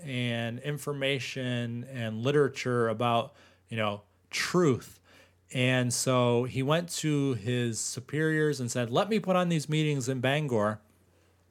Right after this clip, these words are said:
They finally, after two years, agreed to have him come up here. And so they rented out, uh, City Hall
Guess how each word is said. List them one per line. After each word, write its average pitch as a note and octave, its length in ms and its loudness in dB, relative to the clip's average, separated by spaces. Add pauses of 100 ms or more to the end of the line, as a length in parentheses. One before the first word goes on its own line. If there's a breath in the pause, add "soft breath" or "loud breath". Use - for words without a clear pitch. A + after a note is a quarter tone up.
(160)
They B2+ 100 4
finally, D3+ 380 4
after B2+ 200 2
two D3 220 -4
years, C#3 320 2
agreed A#2+ 340 -2
to B2+ 80 -2
have A2+ 160 -2
him A#2 140 -6
come A2 120 -4
up D3 200 -2
here. B2 240 0 (360 loud breath)
And B2 140 -2
so C3 140 2
they B2+ 160 4
rented D3 500 2
out, D3+ 540 0 (540 soft breath)
uh, A2+ 260 2
City C#3+ 460 2
Hall C3+ 600 0